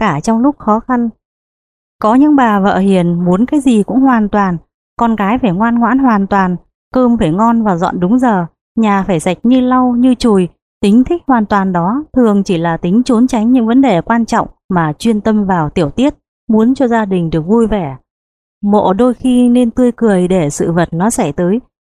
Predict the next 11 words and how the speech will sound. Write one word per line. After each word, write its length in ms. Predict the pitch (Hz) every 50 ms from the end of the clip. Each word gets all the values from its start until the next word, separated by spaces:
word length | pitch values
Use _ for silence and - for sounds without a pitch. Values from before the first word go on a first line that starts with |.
| _ _ - 202
đừng 200 | 208 202 196 196
ủ 220 | 185 190 160 147
rũ 360 | 147 185 185 196 247 311 339 -
vì 220 | 240 214 208 196 185
những 140 | 175 190 -
cái 180 | - 208 240
vụn 260 | 262 285 269 185 180
vặt, 160 | 180 190 175 - _ _ _ _ _ _ _ _
không 220 | - 240 226 226
đáng 260 | 220 202 190 208 247 247
gì 320 | 254 226 196 180 170 160